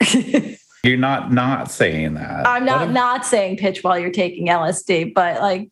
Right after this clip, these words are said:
Speaker 1: yeah, like, some colorful personalities. No, no, no, I'm not saying don't do drugs. Drugs are bad. But, yeah, just a little, a little something, some personalities, some quirkiness. Yeah, just make it interesting.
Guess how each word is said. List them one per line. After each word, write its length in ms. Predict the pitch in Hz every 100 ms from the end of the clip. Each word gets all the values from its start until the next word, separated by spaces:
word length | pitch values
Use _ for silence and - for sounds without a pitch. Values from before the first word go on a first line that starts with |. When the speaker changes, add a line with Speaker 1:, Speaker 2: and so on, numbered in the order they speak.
| -
Speaker 1:
yeah, 240 | 508 480
like, 200 | 196 247
some 200 | - 320
colorful 560 | 302 320 330 330 294 277
personalities. 1040 | 220 202 - - - 117 - - - - -
No, 280 | - - -
no, 240 | 185 160
no, 180 | 185 196
I'm 120 | 175
not 200 | 190 -
saying 160 | 156 160
don't 220 | 208 202
do 100 | 175
drugs. 340 | 175 - - -
Drugs 260 | - 101
are 60 | -
bad. 200 | 92 - - - - - -
But, 340 | - 214 143 -
yeah, 340 | 247 180 - - _ -
just 220 | 311 311
a 60 | 320
little, 240 | 302 294
a 120 | - 247
little 180 | 262
something, 460 | 254 - 165 - 131
some 140 | - 208
personalities, 1120 | 220 226 214 196 185 190 185 185 185 185 185
some 160 | 190
quirkiness. 1120 | 185 - 208 190 208 190 185 180 180 - - - - - _ - _
Yeah, 200 | 262 269 - _ _ -
just 280 | 233 214 -
make 160 | 240
it 80 | 247
interesting. 500 | 254 247 233 - 202